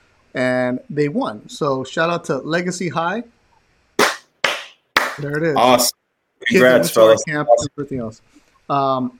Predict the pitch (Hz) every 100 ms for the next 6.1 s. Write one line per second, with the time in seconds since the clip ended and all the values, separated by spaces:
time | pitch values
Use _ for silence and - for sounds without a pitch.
0 | - 165 170 180 196 180 - 220 240 143
1 | 175 - 196 254 202 - - - 233 233
2 | 180 170 175 143 - 196 151 156 - _
3 | _ _ - 240 320 262 262 190 180 214
4 | - 175 214 277 156 131 117 139 127 -
5 | 262 262 190 135 143 131 131 - 110 269
6 | 277